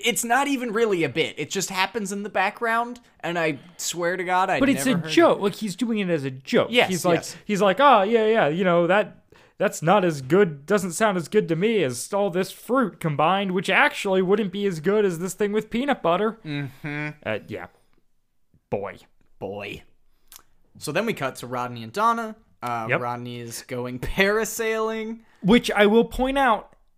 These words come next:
Speaker 2: the safest thing he has done up to this point.
Speaker 1: Oh, yeah. Parasailing.
Speaker 2: Like, aside from when Donna sabotages him.
Speaker 1: Mm-hmm.
Speaker 2: But if he is just going out parasailing,
Speaker 1: Yeah.
Speaker 2: he's in good shape.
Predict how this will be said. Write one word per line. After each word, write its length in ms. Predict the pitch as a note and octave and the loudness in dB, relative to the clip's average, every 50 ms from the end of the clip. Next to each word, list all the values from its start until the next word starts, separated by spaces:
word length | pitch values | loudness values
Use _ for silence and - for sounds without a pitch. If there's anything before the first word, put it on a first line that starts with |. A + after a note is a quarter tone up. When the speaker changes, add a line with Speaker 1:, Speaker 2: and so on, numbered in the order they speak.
| _ - - | _ -6 2
Speaker 2:
the 220 | D3 G3 A#3 A#3+ | 6 8 8 8
safest 680 | A#3 - - - C4 B3+ B3 B3 - A3+ F3 - - | 6 2 2 2 4 2 2 0 -2 -6 -6 -4 2
thing 180 | G#3+ G3+ F#3 E3+ | 2 2 4 4
he 200 | D3+ D#3+ F3+ E3+ | 2 2 4 4
has 200 | D#3 D3 C3+ C3 | 4 2 2 0
done 260 | B2+ D3 C#3 C3 B2 | 2 4 4 4 2
up 160 | A#2 A#2 - - | 0 -4 -8 -8
to 100 | C#3 A#2+ | -8 -6
this 180 | A2 G#2+ - | -6 -6 -10
point. 300 | - - A2+ F#2+ - - _ _ - - | -10 -12 -14 -14 -14 -18 _ _ 2 4
Speaker 1:
Oh, 160 | D4 F4+ F#4+ | 4 6 6
yeah. 240 | E4 D4+ F3 - - - - - - _ _ _ - | 4 2 2 0 -2 -12 -20 -20 -20 _ _ _ -4
Parasailing. 680 | A#3 B3+ G#4 F4+ - C4+ C4 B3+ A#3+ A3 F#3+ D#3+ C3+ - - _ _ _ _ _ _ _ _ _ - - - - - | -4 -2 -2 -2 -2 -2 -2 -2 -2 -4 -4 -6 -8 -10 -14 _ _ _ _ _ _ _ _ _ -20 -20 -20 -8 0
Speaker 2:
Like, 280 | - A3+ A3 A3 - - - _ _ _ - | 2 4 4 2 0 -10 -18 _ _ _ -4
aside 400 | - F#3 - - B3 B3 B3+ B3+ | -4 -4 0 4 6 6 6 6
from 140 | B3+ A#3+ A#3 | 4 2 2
when 160 | A#3 A3+ F#3+ | 4 4 6
Donna 280 | D#3+ F3+ F3+ F3+ F3+ F3+ | 8 8 8 8 6 4
sabotages 840 | F3 - F#3 D#3+ D#3 D3+ D#3+ - - B2+ G#2+ G#2 G2+ G#2 G2+ - - | 2 2 2 2 2 2 0 -2 0 0 0 0 -2 -6 -8 -10 -10
him. 240 | - - - D3+ - - | -12 -14 -14 -16 -14 -12
Speaker 1:
Mm-hmm. 200 | D3+ C3 B2+ A2 - - - | -10 -10 -10 -12 -12 -4 0
Speaker 2:
But 120 | F3+ E3+ | 2 2
if 100 | E3 C3 | 2 2
he 260 | - - A3+ B3+ C#4 | 0 0 2 2 2
is 120 | A#3+ F3 D3 | 2 0 -2
just 360 | C3+ - G3+ F#3 - D#3+ D3+ | -2 0 0 0 0 0 4
going 340 | D#3+ D#3 E3 E3+ F3+ D#3+ D#3 | 6 6 6 6 4 0 0
out 220 | D3+ D3 - - | -2 -4 -4 -8
parasailing, 800 | - B2 A#2 C3+ F3 F#3 - - B3 B3+ C4+ D4 D#4 D4+ C4+ - | -4 -2 0 0 0 0 2 2 2 4 4 2 2 0 -4 -8
Speaker 1:
Yeah. 240 | - F4 G4+ F4 F3 - - _ _ _ _ _ _ _ _ _ _ _ | -6 -4 -2 -2 -4 -4 -12 _ _ _ _ _ _ _ _ _ _ _
Speaker 2:
he's 220 | - D#3 D#3+ C3+ | -2 -2 0 0
in 120 | D#3+ D#3 C#3+ | 0 -2 0
good 180 | D3 C#3 B2+ - | 0 -2 -2 -2
shape. 340 | - - F#2+ - - _ | -6 -8 -8 -10 -14 _